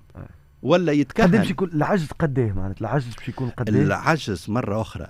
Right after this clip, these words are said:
Speaker 2: العجز متاع
Speaker 1: مش
Speaker 2: الميزانية
Speaker 1: بورسنتاج.
Speaker 2: كامل،
Speaker 1: أي. أي.
Speaker 2: كامل على العام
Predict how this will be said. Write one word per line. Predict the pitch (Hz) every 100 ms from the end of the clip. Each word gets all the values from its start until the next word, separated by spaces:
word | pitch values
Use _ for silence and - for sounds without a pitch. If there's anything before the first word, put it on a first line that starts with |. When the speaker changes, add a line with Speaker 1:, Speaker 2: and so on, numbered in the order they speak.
| -
Speaker 2:
العجز | 95 117 135 - 87 80
متاع | 82 90 87
Speaker 1:
مش | 156
Speaker 2:
الميزانية | 101 - 107 101 120 135 98
Speaker 1:
بورسنتاج. | 113
Speaker 2:
كامل، | 127 131 95 92 - -
Speaker 1:
أي. | 104
أي. | 85 -
Speaker 2:
كامل | 123 123 95 80
على | - 95
العام | 92 90